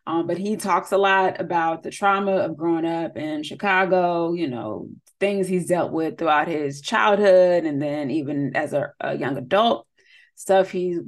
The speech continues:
dealt with, with friends dying and seeing violence and things inside of his home.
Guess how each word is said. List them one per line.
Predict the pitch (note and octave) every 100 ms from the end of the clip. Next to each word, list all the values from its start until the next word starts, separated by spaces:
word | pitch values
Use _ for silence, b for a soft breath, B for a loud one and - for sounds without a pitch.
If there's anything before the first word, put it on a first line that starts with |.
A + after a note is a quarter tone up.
| - -
dealt | F3+ -
with, | F#3 F3 F3
with | C#3+ C3+ - _
friends | B3 B3+ B3 G3+
dying | F#3+ F#3 F3 E3 D#3 D3 C3+
and | B2+ C#3
seeing | - F#3+ F#3 E3
violence | D#3+ G#3 G#3 G3 E3+ D#3+ D3+ C#3+ C#3+
and | C#3+ C#3+
things | F#3+ F#3
inside | E3 E3+ E3 D#3+
of | D3
his | C#3 -
home. | F3+ F#3+ F3+ D3+ D3